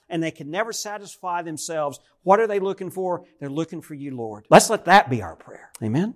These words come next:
If you're here this morning and you can say, "Pastor, I am so, so unsatisfied. I'm never happy.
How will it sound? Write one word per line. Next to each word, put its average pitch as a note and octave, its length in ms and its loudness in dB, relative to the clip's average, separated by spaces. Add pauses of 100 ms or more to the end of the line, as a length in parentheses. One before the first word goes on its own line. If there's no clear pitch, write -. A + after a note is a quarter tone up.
(140)
If - 140 4
you're A#3+ 120 10
here G#3+ 180 10
this E3+ 220 4
morning D3 380 2 (340)
and B2+ 100 2
you F3+ 60 6
can E3 100 2
say, E3 180 6
"Pastor, E3+ 580 0
I E3 200 8
am A#2+ 160 2
so, E3+ 640 2 (540)
so A3+ 640 12
unsatisfied. B2+ 640 -4 (1080)
I'm D3+ 160 12
never F3 260 12
happy. D#3+ 460 4